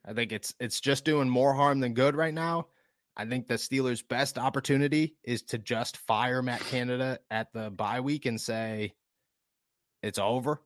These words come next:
You know, let's test it out with Mike Sullivan." I, if you walk into the bye week two and six and you're looking at the season going, "Yeah, all right, well, we're gonna just keep trying and things could click eventually," what is wrong with you?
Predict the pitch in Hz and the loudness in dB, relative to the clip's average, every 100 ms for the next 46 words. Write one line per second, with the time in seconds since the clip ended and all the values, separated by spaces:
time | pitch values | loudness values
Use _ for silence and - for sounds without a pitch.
0 | _ - 113 120 113 - - _ - 120 | _ -4 -2 0 -2 -6 -12 _ -2 -2
1 | - 123 120 110 117 113 - 131 143 143 | -2 0 0 0 -2 -4 0 2 2 0
2 | 147 139 _ _ _ - - - 113 - | -4 -6 _ _ _ -20 -20 -10 -8 -8
3 | _ - - - 175 170 233 240 240 262 | _ -20 -20 -2 0 2 8 8 8 8
4 | 247 190 170 147 131 - - 175 175 165 | 8 8 4 2 0 -2 4 4 6 0
5 | - 156 - - - _ _ _ _ _ | 0 0 0 -8 -12 _ _ _ _ _
6 | _ - 135 143 147 160 165 156 170 175 | _ -4 -2 2 4 6 4 4 2 2
7 | 156 156 - 160 160 147 143 131 127 - | 0 -2 -2 -2 0 0 0 0 -4 -4
8 | 180 170 170 151 143 147 175 180 151 156 | 0 2 4 2 2 0 -2 -4 -4 -4
9 | - 175 156 - 147 151 156 147 - 127 | -4 -6 -4 -2 -2 0 -2 -4 -6 -4
10 | 123 120 - 165 165 - - 147 - 151 | -4 -6 -2 0 0 -4 -4 -4 -2 -2
11 | 147 127 117 143 - 165 180 - _ _ | -2 -4 -2 -2 -2 -2 -2 -6 _ _
12 | _ 123 156 196 196 170 139 120 113 117 | _ -2 2 4 2 -2 -8 -2 0 0
13 | 110 92 - 85 | -4 -6 -10 -14